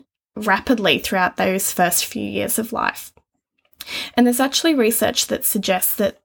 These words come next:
those frequent wakings and feedings are protective against sids, that it's actually harmful for babies to fall into a deep sleep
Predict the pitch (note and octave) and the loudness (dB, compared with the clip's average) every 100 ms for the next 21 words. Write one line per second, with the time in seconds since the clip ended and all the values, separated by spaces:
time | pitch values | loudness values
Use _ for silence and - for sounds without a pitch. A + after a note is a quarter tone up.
0 | - G3+ G3 - A3 A3 A3 F#3+ F#3+ G#3 | -2 0 2 2 2 2 2 2 2 0
1 | G3 G3 F#3+ G3+ F#3+ F#3 G3+ - F#3 F#3 | -2 -2 -4 -2 -2 0 -2 0 0 0
2 | - A3+ G#3 - - - G3 F#3+ F3+ F#3+ | 0 -2 0 -4 -4 -6 -4 -4 -4 -2
3 | - - G#3+ - A#3+ - A3 A3 - G#3 | 0 0 0 0 0 0 0 0 0 0
4 | - D4 B3+ - F3+ F#3 - F#3+ F#3+ G3 | 2 2 2 2 0 0 0 -2 -2 0
5 | F#3+ F3+ F3+ F3 - - - - - - | 2 0 0 -2 -2 -4 -6 -14 -16 -4
6 | - A3+ - F#3+ F#3 G3 G3 - G#3+ - | 0 0 2 2 2 0 0 0 0 0
7 | G#3 - - - - - - | -2 -6 -2 0 0 0 -4